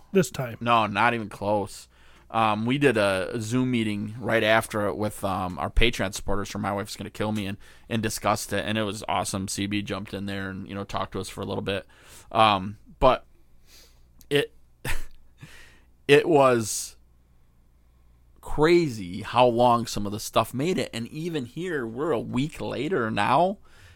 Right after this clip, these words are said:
Speaker 2: and as far as I know, Thwick is still
Speaker 1: Dude, we're almost two weeks later.
Speaker 2: Yeah. Holy cow, it's been that long since
Speaker 1: Yeah,
Speaker 2: we recorded.
Speaker 1: for sure.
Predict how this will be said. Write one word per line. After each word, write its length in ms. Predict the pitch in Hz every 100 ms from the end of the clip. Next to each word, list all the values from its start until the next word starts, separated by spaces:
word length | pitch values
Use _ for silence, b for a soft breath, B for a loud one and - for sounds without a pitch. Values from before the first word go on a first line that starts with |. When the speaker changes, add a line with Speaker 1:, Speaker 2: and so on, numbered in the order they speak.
| b -
Speaker 2:
and 360 | 117 117 113 90
as 120 | 95
far 280 | - 127 165
as 100 | 123
I 140 | 151
know, 280 | 170 131 120
Thwick 380 | - 117 165 156
is 120 | 113
still 1000 | - - - - - 107 123 160 123 113
Speaker 1:
Dude, 160 | 202
we're 100 | 202
almost 260 | 277 220 -
two 120 | 208
weeks 280 | 208 175 -
later. 320 | 131 117 113 -
Speaker 2:
Yeah. 460 | 110 156 208 180 - - -
Holy 320 | 135 175 110
cow, 340 | - 143 151
it's 120 | 117
been 140 | - 117
that 180 | 131 127
long 180 | 139 143
since 180 | 156
Speaker 1:
Yeah, 60 | 156
Speaker 2:
we 80 | 123
recorded. 440 | 120 - 131 147
Speaker 1:
for 60 | -
sure. 300 | 175 165